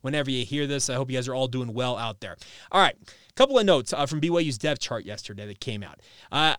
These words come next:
I think we may not be getting the changes that some of us, uh, think that, uh, may be needed along the offensive front because the depth chart this week for B Y U has no more oars on the offensive line.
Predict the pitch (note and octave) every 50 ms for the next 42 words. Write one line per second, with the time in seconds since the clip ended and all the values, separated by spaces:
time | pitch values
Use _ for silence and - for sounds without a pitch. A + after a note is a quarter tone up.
0 | _ - C#3+ D#3 - - B3 C4+ - B3 A#3 G#3 F#3 F3+ F#3+ G#3 G3 F#3+ F3+ E3+
1 | F3 D3 F3 F3 F3 E3 C#3+ - - - E3 E3+ D#3+ C#3+ C#3+ C#3+ C3+ - - F3
2 | F3+ F3 D3 C3 C#3 C#3 D#3 D#3+ - - - C#3 B2+ B2+ B2+ B2 - - D#3 D#3
3 | B2+ D3 C3+ B2+ - - C3+ C3 C3 B2 B2 B2 C3 D3 D#3 D#3+ D3+ C#3 C#3+ C#3
4 | C3+ D3 E3+ D3+ D3 C#3 C3 C3+ C#3 C3+ C3+ C3 C3 B2+ - C3 - - A#2 -
5 | - A3 G3 D#3 D#3 D3+ - - A3+ G3+ F3 C3+ C3 C3+ B2 D3 G3+ C4 C4+ -
6 | - E3+ C#3 - - B2+ B2 - - C3 B2+ A2 - B2 G#2+ A2+ A#2 A#2+ A#2 A2+
7 | A#2 A#2 A#2 B2 B2+ - - - - - _ - F3 F3+ F#3 D#3 C3+ D3 E3+ G3+
8 | A3+ A3 A3+ A3 G#3+ F#3 - _ _ - G#3+ C4 C4+ G3+ C#3+ B2+ C3 B2+ - -
9 | - - - - _ - D3 D#3+ E3 E3 E3 - D#3 D#3+ D3+ - D3+ C#3+ - -
10 | B2+ A2 A#2+ C#3+ D#3+ E3 A#2+ F#2+ -